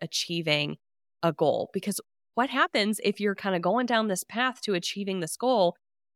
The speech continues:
and then an opportunity kind of comes out of left field or kind of gets presented to you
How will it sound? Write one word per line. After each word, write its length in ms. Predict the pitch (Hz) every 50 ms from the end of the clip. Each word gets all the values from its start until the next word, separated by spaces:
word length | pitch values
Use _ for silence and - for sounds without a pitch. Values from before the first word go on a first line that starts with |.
| _ _ _ _
and 200 | - 214 220 214
then 140 | 214 214 214
an 80 | 208 - -
opportunity 760 | 202 214 233 247 247 - - - 240 269 311 320 277 233 208
kind 220 | 196 208 196 185
of 80 | 185 -
comes 260 | - 214 202 208 196
out 140 | 202 196 190
of 100 | 185 180
left 240 | 180 170 175 - -
field 300 | 226 247 311 320 285 208
or 80 | 180
kind 200 | - - - 180
of 80 | 175 180
gets 200 | 180 151 - -
presented 480 | - - 175 170 185 214 277 294 247
to 160 | - - - 160
you 280 | 151 151 151 156 156